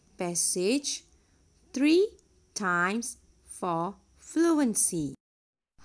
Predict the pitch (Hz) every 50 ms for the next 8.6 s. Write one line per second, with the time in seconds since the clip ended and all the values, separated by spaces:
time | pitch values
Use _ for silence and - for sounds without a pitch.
0 | - - - 240 233 220 220 220 214 214 214 214 214 214 226 262 320 311 - -
1 | - - _ _ _ _ _ 190 170 196 190 185 170 165 165 165 180 190 214 240
2 | 247 - _ - - - _ _ _ _ _ _ _ _ _ _ _ 262 294 330
3 | 339 302 247 208 170 160 151 143 139 143 143 - _ _ _ _ _ _ _ _
4 | _ - - - - - - - 247 226 214 - _ _ - 240 226 233 240 262
5 | 285 339 440 - _ _ _ _ _ _ _ _ _ 185 175 165 190 190 185 180
6 | 180 190 214 254 294 - - _ _ _ _ _ _ _ - - - - - -
7 | - 202 190 202 233 285 285 - - - - _ _ _ _ _ _ _ _ _
8 | _ _ _ 208 208 208 220 262 320 - - -